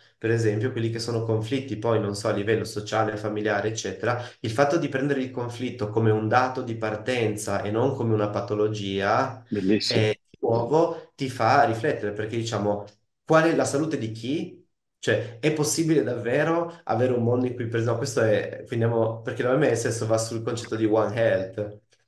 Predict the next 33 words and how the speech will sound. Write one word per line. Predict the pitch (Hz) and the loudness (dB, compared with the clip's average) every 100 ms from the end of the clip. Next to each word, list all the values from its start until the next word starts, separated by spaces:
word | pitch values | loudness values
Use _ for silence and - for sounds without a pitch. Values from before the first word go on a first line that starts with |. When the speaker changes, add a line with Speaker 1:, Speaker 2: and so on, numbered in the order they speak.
| - - | -12 2
Speaker 1:
che | 113 | 6
è | 117 | 6
ancora | 113 113 165 165 143 | 4 2 4 6 4
più | 139 | 2
totalizzante | 131 123 - 120 113 113 117 110 107 | -4 -4 -4 -4 -4 -2 0 0 -2
di | 113 | -4
prima, | 104 101 98 113 131 - - - _ | -4 -4 -2 -2 -4 -8 -16 -20 _
in | - 156 156 | 4 4 4
cui | 127 | 2
dobbiamo | 139 110 120 131 | 4 4 2 2
garantire | 117 131 131 113 113 | 2 0 0 -2 -2
in | 110 | 0
qualche | 107 117 | -2 -2
modo | 107 104 104 | 0 0 0
tutta | 131 104 - | -2 -6 0
la, | 104 101 | 2 2
la, | 104 104 107 | 2 0 -2
il | 113 | -2
benessere | 113 104 110 113 104 | 0 0 -2 -2 -2
non | 113 | -2
solo | 113 131 | -2 -4
di | 110 107 | -4 -8
tutti, | 123 131 - 131 131 127 - - | -8 -8 -6 0 0 0 -8 -2
ma | 110 | 2
anche | 113 113 | 2 0
di | 107 | -4
tutte | - 113 | -2 0
le | 101 | 0
specie, | - 110 117 120 117 - 113 110 110 | 0 2 2 2 0 2 2 4 2
tutte | 110 113 | 0 0
le, | 104 104 | 2 2
no. | 110 98 - - _ _ | 0 -4 -8 -20 _ _
Eh, | - 117 104 98 98 101 - - | -4 0 0 0 -2 -4 -4 -8